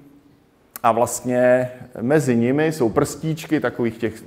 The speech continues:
eh, zase imunokompetentních buněk, které si osahávají, které ty bakterie tam vlastně v tom žaludku jsou. A jestli se tam náhodou neděje něco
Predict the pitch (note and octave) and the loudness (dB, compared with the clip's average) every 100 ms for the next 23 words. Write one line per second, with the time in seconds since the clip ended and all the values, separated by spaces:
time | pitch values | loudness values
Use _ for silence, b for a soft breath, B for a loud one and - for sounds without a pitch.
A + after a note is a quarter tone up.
0 | - A2 A2 A#2 - G2+ C#3 D3 D3 D3 | -2 0 0 -2 0 0 2 4 4 2
1 | C3+ C3+ B2+ B2 G2+ F#2 C3 D#3 D3+ - | 2 2 2 0 -2 -2 2 2 0 2
2 | C3 A#2+ B2 B2 D3 E3 D3+ D3+ D3 C#3+ | 4 4 4 2 4 4 6 4 4 4
3 | C3+ C3+ C3+ C3 B2+ A#2 A#2+ - A#2+ A#2+ | 2 4 6 6 4 2 2 4 4 4
4 | A#2 A2 G#2+ - - F#2+ F2+ - G#2 G2+ | 2 0 -4 -6 -8 -6 -6 -6 -6 0
5 | F#2+ F2+ - - D3 F#3 - B B B | 0 -2 -8 2 4 6 2 B B B
6 | B B B B B B B B _ _ | B B B B B B B B _ _
7 | - D#3 D3+ D#3+ E3+ F3 F3 D#3+ C3+ B2+ | 2 4 6 4 2 2 2 4 4 6
8 | C#3 C#3+ C#3 C3 B2 C3 - A2 A2+ A#2 | 4 4 4 6 4 2 -4 -2 2 4
9 | A2+ G#2+ G#2 - - G2+ G#2 G#2 - G2 | 6 6 4 0 -8 -6 -6 -4 2 2
10 | F#2+ | 2